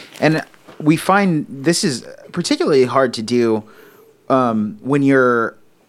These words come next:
for older Christians. Newer Christians,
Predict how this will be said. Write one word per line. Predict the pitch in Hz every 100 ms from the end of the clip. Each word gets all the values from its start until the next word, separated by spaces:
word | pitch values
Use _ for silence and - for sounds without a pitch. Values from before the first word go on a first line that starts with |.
| -
for | 139 156 151
older | 175 180 170 143 110 110 -
Christians. | 123 107 78 - - -
Newer | 208 277
Christians, | 202 170 - 131 127